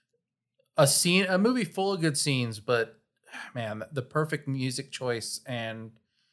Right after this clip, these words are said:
just the energy in that scene and, and as Stacey mentioned, Cruise's charisma, it all just adds up to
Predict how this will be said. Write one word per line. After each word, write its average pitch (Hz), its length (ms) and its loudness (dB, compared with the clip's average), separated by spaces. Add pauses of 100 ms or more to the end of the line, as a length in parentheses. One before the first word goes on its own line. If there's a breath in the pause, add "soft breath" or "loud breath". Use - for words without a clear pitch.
(440)
just 139 240 0
the 139 160 -2
energy 120 360 -2
in 110 80 -4
that 110 220 -4
scene 113 300 -6
and, 107 200 -10 (300)
and 107 400 -8
as 113 180 -4
Stacey 117 360 -8
mentioned, 110 360 -12
Cruise's 107 340 -12
charisma, 107 680 -10
it 120 220 -8
all 123 220 -2
just 120 320 -10 (500)
adds 110 280 0
up 110 320 0
to 104 480 -6